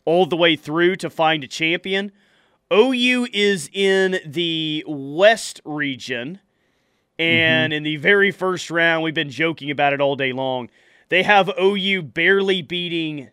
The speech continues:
Speaker 1: Texas Tech. O U, the, the three seed O U wins thirty twenty-seven.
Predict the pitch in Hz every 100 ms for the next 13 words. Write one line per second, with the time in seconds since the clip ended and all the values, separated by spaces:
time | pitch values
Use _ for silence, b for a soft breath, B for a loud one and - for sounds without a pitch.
0 | _ 196 185 - 151 - - 143 92 -
1 | _ b b b b _ 185 233 247 240
2 | 240 233 - 185 180 170 - 240 269 -
3 | 233 202 208 196 196 170 170 160 - 190
4 | 196 202 - 185 185 151 - 165 143 127